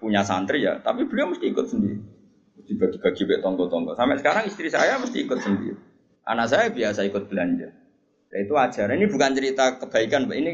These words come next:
ke, bahwa ini uswah. Ini, ini dari leluhur kita. Ini kebe-, saya ingin enggak ada kasta. Saya ngongkon, ini di ngongkon. Terus ya, kok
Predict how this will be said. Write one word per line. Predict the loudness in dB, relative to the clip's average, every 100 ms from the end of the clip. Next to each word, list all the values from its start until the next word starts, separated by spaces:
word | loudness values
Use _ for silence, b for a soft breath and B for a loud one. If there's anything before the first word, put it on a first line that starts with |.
| 0
ke, | 0 0 0
bahwa | 2 4
ini | 2 0
uswah. | -4 -6 0 0
Ini, | 2 2 0 -2 B B
ini | -2 2 2 4
dari | 2 2
leluhur | 2 2 2 0
kita. | -2 2 2
Ini | 2 0
kebe-, | -4 -4 -10 -18 _
saya | 0 0
ingin | 2 0 -2
enggak | 0 0 -4 -14 -18 -4
ada | 0 2 2
kasta. | 0 -2 -4 -4
Saya | 0 2 2
ngongkon, | 2 0 0 0
ini | 0 -2 0
di | 0 -2 -6 -20 -20 -4
ngongkon. | -2 -2 -8 -14 -20 _ _ _ _ _ _ _ _ _ _ -8 -4
Terus | -4 -4 -8 -6 0
ya, | 0
kok | 0 -2 0